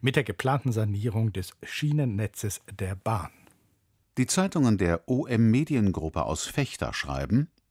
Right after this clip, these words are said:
Speaker 2: die Misere betrifft nicht nur den Personenverkehr. Bei den Güterzügen sind die Verspätungen teils einige Tage lang.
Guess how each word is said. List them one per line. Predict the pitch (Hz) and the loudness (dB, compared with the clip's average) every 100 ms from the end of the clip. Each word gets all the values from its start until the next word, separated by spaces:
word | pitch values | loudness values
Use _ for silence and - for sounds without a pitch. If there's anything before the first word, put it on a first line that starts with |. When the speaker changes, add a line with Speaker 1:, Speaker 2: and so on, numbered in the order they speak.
| _ - | _ 0
Speaker 2:
die | 139 | 4
Misere | 143 127 175 147 | 6 6 4 2
betrifft | 110 - 131 120 - | -2 -2 -2 -4 4
nicht | 127 147 147 - 120 | 6 6 4 0 6
nur | 113 107 | 8 8
den | 101 92 90 | 6 4 4
Personenverkehr. | 101 82 67 57 - - - 58 57 - _ - | 0 -4 -4 -6 -6 -10 -10 -12 -12 -18 _ -4
Bei | 82 | -2
den | 78 78 78 | 0 2 2
Güterzügen | 110 92 80 - 104 92 90 - - - | 0 0 0 0 2 2 0 -4 -18 -4
sind | 107 98 | -2 -2
die | 110 | -2
Verspätungen | 104 - 113 107 110 101 95 | -2 -2 2 2 4 4 4
teils | 101 95 90 - - | 2 0 0 -8 0
einige | 92 73 67 62 - | 2 2 0 -4 -2
Tage | 120 151 110 | 0 0 -2
lang. | 65 65 | -4 -8